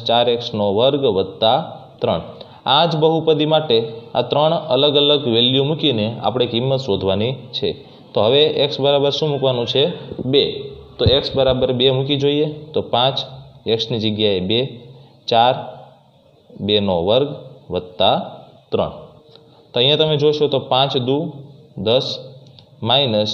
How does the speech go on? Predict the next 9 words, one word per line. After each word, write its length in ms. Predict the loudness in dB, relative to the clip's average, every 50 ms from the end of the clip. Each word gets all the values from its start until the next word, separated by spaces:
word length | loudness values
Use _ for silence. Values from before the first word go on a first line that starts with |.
| -4 0
ચાર, 240 | 2 2 4 2 0 -2 -6 -6 -2
બેનો 240 | 0 2 2 2 2 2
વર્ગ 140 | 2 0 0 -2
કેટલો 180 | -2 0 0 0 0
થઈ 100 | 0 -2
જશે? 200 | -2 -2 -2 -4 -4 -4 -6 -6 0
ચાર 220 | 0 2 2 2 0 -4 -10 -14 -16 -18 -20 -20 -20 -10 -6
વત્તા 400 | -6 -6 -6 -4 0 2 2 2 2 0 -4 -4
ત્રણ 220 | -2 -2 -2 -2